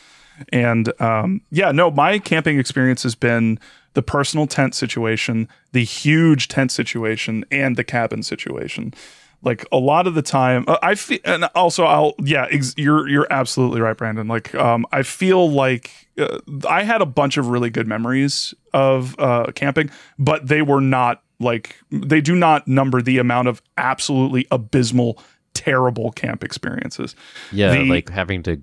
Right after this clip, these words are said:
Speaker 2: go to the bathroom when it's storming outside and you have to run to the latrine.
Speaker 1: One of my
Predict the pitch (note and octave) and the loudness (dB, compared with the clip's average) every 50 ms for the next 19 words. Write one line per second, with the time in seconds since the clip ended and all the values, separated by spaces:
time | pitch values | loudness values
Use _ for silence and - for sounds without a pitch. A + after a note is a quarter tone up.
0 | _ - G2 F2 E2+ D#2+ E2+ - - D2+ - E2 D#2+ E2 - - F#2+ F2 E2+ E2+ | _ 0 2 2 2 0 -2 -4 -6 -2 0 0 0 0 -2 -2 -4 -2 -2 -2
1 | D#2 C#2+ - - - - D#2+ E2 E2+ E2+ E2 E2+ F2 E2+ - - F2+ F2 E2+ F2+ | -4 -4 -6 -6 -6 -4 -4 -2 -2 -2 -4 -4 -6 -6 -6 -4 -2 -2 -2 -4
2 | F2+ - - E2 D#2+ D2+ D#2 D#2 D2+ - E2 D2 C#2 _ - - F2 E2 - A2+ | -6 -8 -8 -8 -8 -6 -6 -8 -6 -6 -8 -8 -8 _ -18 -18 -16 -8 -2 0
3 | A2 G2+ G#2 G2+ - A#2 F#2+ F#2+ F2+ E2+ F2 E2+ - - - - F2+ F2+ F2+ F#2 | 0 0 0 -2 -2 -4 -2 -2 -2 -2 -4 -6 -6 -8 -8 -6 -4 -4 -4 -4
4 | F#2+ G2 G2+ G#2 _ _ _ _ _ _ _ _ - - B2 C3+ D3 D#3+ F3+ F3+ | -6 -8 -12 -16 _ _ _ _ _ _ _ _ -6 -2 0 2 2 4 2 2
5 | F3 D#3 C#3+ - - D#3 C#3+ C3+ C3 C3 C3 B2+ C3 C3 C3 | 0 0 -6 -8 -4 0 2 2 2 2 2 0 0 -2 -2